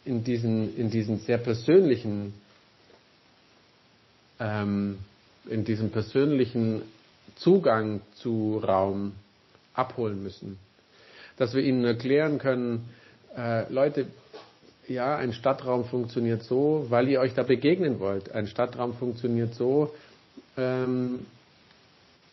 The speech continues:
um sich da zu bewegen, wenn man sich auch mit manchen Leuten nicht treffen will. Ein, ein Innenraum, ein Gebäude, ein,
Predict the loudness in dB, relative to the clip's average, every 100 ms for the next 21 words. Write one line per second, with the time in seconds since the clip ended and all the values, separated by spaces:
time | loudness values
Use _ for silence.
0 | _ _ _ _ 0 2 2 4 2 2
1 | 2 4 4 2 4 2 0 -4 -4 -2
2 | -2 0 -2 0 0 2 0 0 -2 -2
3 | -2 -4 -4 -4 -4 -2 -4 -6 -10 -8
4 | -4 2 2 4 4 4 2 -2 -4 -4
5 | -2 0 2 4 4 2 0 -2 -4 -4
6 | -2 -2 -2 -4 -8